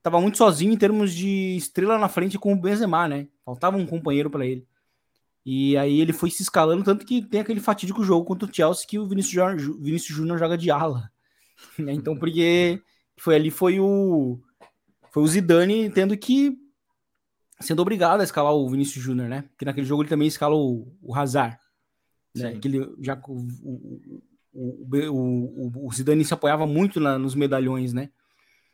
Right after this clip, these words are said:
Speaker 1: O Vinícius Júnior, por ser um jogador jovem e não, e não ser um medalhão, acabava perdendo espaço, né? Acabava não tendo a continuidade.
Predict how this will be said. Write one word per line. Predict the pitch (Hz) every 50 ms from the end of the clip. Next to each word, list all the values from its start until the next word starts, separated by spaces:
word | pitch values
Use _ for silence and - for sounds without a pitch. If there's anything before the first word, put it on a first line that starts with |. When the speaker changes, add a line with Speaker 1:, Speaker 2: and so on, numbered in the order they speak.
| _ _ _ _ _ _ - 139
Speaker 1:
O | 139
Vinícius | 131 143 147 143 127 - 139 131
Júnior, | 143 143 147 143 135
por | - 131
ser | - 151
um | 147 147
jogador | 143 147 143 143 135 143 135 131
jovem | 127 139 135 147 175 196 190 165 147 139 131 131
e | 131
não, | 135 139 147 151 147 139 131
e | 127 139 139 135
não | 139 143 151
ser | - - 143 151 147
um | 147 143
medalhão, | 143 143 139 143 143 139 139 139 139 156 180 202 214 208
acabava | 202 - 214 202 208 208 202
perdendo | 202 208 196 196 202
espaço, | 208 202 - - 262 240 208 - - 135
né? | 131 127
Acabava | 131 127 - 135 131 135 139 143 151
não | 156 156
tendo | - 156 156 160
a | -
continuidade. | 170 160 - - 185 196 175 170 139 135 - -